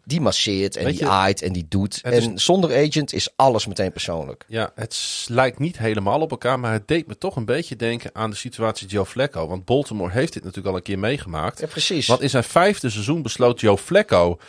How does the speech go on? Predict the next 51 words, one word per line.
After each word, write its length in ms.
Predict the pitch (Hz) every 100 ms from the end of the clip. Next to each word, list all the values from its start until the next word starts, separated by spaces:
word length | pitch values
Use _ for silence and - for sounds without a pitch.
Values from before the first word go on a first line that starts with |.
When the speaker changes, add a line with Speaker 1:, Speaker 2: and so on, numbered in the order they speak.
| - -
Speaker 2:
geen 420 | - - 175 220
contractverlenging 800 | - 120 113 113 - 131 143 143
te 100 | -
tekenen. 520 | 127 127 131 135 180 - _ _ _
Vervolgens 500 | 127 - 165 185 -
speelde 320 | - 127 120
hij 160 | 110 110
een 160 | 131 143
van 120 | 123
de 80 | 104
beste 360 | 95 139 - 113
postseasons 920 | - 131 117 - 135 123 98 90 -
in 280 | 113 104 98
league 360 | 117 117 - 82
history. 640 | 107 - - 123 135 185 - - -
Won 260 | - 113 151
een 80 | 117
Super 320 | - 98 -
Bowl. 300 | 90 87 110 - - -
Ja, 320 | 90 147 123 - - -
en 180 | 120
toen 180 | - 240
konden 240 | - 123 104
de 240 | 98 98
Ravens 240 | 101 101
niet 160 | 110 -
meer 140 | 120
onder 220 | 110 123 123
een 80 |
megacontract 800 | 123 165 - 120 104 - 98 -
uit 160 | 92 92
toen 160 | 101
in 60 | 98
tweeduizend 500 | - 98 92 92 92
dertien 300 | 101 98 110
voor 160 | 107 104
Joe 180 | 113
Flacco. 360 | 110 160 190 80
Speaker 1:
Ja, 140 | 113
en 80 | 98
achteraf, 520 | - - - 101 107
Speaker 2:
En 80 | 131
Speaker 1:
eh, 60 | 131
wat, 160 | 139 135
hebben 200 | 135 -
ze 60 |
misschien 240 | 127 - 117
iets 200 | - -
te 80 |
veel 180 | 120 82
betaald. 380 | - 71 60